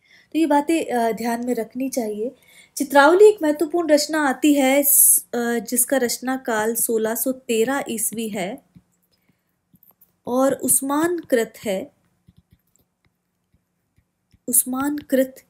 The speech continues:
चित्रावली। तो जब हम इसको देखते हैं तो अमर होने की इच्छा पूर्ति करने के उद्देश्य से उस्मान ने चित्रावली की रचना की है।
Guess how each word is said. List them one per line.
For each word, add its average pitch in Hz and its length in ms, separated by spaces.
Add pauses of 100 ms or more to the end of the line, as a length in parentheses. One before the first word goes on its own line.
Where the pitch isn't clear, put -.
(140)
चित्रावली। 214 680 (460)
तो 339 60
जब 359 160
हम 359 120
इसको 359 260
देखते 254 400
हैं 294 240
तो 320 420 (320)
अमर 311 260
होने 311 320
की 302 160
इच्छा 294 260
पूर्ति 262 420
करने 247 400
के 247 300
उद्देश्य 254 420
से 240 140
उस्मान 220 440
ने 233 100
चित्रावली 214 520
की 233 160
रचना 202 340
की 208 240
है। 247 180